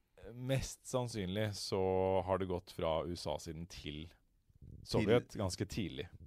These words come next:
Speaker 2: For det, så vidt meg bekjent,
Speaker 1: Ja.
Speaker 2: så forekommer ikke lekkasjer i Sovjetunionen. For hvis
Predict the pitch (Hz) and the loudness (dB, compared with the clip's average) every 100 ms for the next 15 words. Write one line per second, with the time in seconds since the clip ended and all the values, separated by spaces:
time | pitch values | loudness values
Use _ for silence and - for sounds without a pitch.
0 | - - 135 139 151 160 - - - - | -10 -2 -2 0 0 0 -4 -20 -14 -8
1 | 160 151 160 - - 107 104 98 107 - | -6 -4 -4 -6 -10 -4 -2 -2 -4 -4
2 | 69 - - - - - 92 85 - - | -4 -8 -20 -20 -20 -2 6 6 4 -14
3 | - - 135 - _ _ _ _ - - | -18 -2 0 0 _ _ _ _ -8 0
4 | 139 98 92 104 95 110 - 139 123 135 | 4 4 0 -2 -2 -2 0 -2 0 -2
5 | - 107 95 - 139 143 123 - _ _ | -2 -4 -4 -4 -4 -4 -6 -20 _ _
6 | _ _ _ _ - 104 104 110 - 120 | _ _ _ _ -6 -4 -4 -6 -4 -2
7 | 110 - 113 117 131 160 - _ _ _ | -2 -2 -2 0 -2 -4 -8 _ _ _
8 | _ _ _ 131 131 113 113 - - | _ _ _ -4 -4 -4 -8 -8 -18